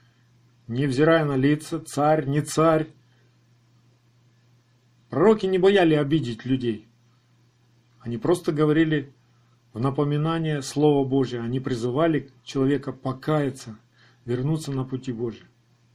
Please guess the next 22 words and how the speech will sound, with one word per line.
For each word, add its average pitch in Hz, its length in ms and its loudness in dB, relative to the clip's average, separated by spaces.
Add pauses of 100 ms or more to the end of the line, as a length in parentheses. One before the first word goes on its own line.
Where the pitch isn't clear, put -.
(600)
Вернуться 147 580 0
и 135 60 2
стать, 165 500 -2 (540)
вернуться 143 460 0
с-, - 160 -18 (500)
в 117 140 2
Израиль. 139 520 2 (1500)
Со, - 240 -6 (220)
с - 180 -14
севера, 160 380 4
с - 220 -14
юга, 139 360 4
с 113 40 -2
запада, 127 520 -2
с - 120 -14
востока. 143 540 -2 (540)
Сегодня 135 420 0
Бог 120 360 0
это 131 200 -8
делает. 113 500 -8
И 131 280 -6 (600)
сегодня 135 540 -4